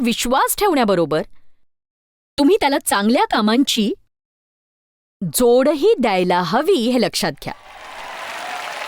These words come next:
प्रभूवर भाव ठेवा आणि चांगलं ते करा. मला वाटतं आपण इथे, इथे चुकतो. स्तोत्रसंहिता अध्याय सदतीस वचन तीन आपल्या जीवनाला कलाटणी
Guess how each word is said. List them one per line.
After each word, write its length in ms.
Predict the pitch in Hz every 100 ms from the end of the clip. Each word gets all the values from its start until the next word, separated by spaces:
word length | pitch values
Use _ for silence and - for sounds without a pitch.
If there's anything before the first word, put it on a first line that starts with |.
| - - - - - - - - - - - - - - - - - - - - - - -
प्रभूवर 520 | 254 220 320 320 247
भाव 400 | 165 208 226 381
ठेवा 540 | - 349 330 349 359 370 - - -
आणि 180 | 214 262 -
चांगलं 400 | 254 202 214 269
ते 100 | 339
करा. 240 | 349 415 453
मला 200 | 294 349
वाटतं 260 | 440 - 403
आपण 240 | 370 415
इथे, 400 | 330 - 392 381 -
इथे 280 | 269 - 453 -
चुकतो. 580 | - 466 - - 480 185 _ _ _ _ -
स्तोत्रसंहिता 880 | - 294 269 427 440 392 403 415 427
अध्याय 280 | 220 320 381
सदतीस 440 | 294 262 403 427
वचन 320 | 240 285 320 302
तीन 280 | 277 403
आपल्या 260 | 359 - 294
जीवनाला 400 | 262 240 247 285
कलाटणी 520 | - 214 233 - 269